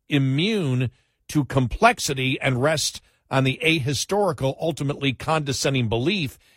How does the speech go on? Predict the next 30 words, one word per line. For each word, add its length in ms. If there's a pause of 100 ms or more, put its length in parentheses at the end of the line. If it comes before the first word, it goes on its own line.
(120)
in 140
inherent 500
innocence 680 (340)
and 460
peacefulness 720 (100)
of 140
Native 300
Americans. 800 (640)
And 120
they 80
go 140
on, 200
"Consider 400
the 80
Lakota, 580
many, 360 (360)
like 200
many 220
of 40
the 140
other 140
tribes 380
we 120
encountered 400
on 80
the 80
plains, 480
they 60
were 100
relative 500